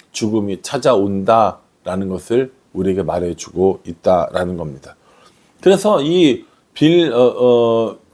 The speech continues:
그 엘리바스나 빌닷이나 소발의 이야기들이 다 맞는 것은 아닌데 왜 이렇게 너희들의 말만 맞다고 주장하느냐라고 하면서 욥이 이야기를 하는 거고요.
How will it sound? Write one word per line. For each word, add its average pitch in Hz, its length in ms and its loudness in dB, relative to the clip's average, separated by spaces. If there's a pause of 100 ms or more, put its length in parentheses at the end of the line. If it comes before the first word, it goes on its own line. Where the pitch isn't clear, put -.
그 104 200 0
엘리바스나 139 760 2
빌닷이나 131 840 -4
소발의 156 760 0
이야기들이 127 1040 -4 (480)
다 151 160 2
맞는 135 420 0
것은 147 340 -4
아닌데 104 520 -6 (300)
왜 185 180 4
이렇게 180 380 0
너희들의 135 640 4
말만 110 580 -4
맞다고 107 580 -4
주장하느냐라고 107 1400 -4
하면서 110 640 -2 (220)
욥이 107 180 0
이야기를 95 580 -4
하는 123 200 -8
거고요. 87 360 -10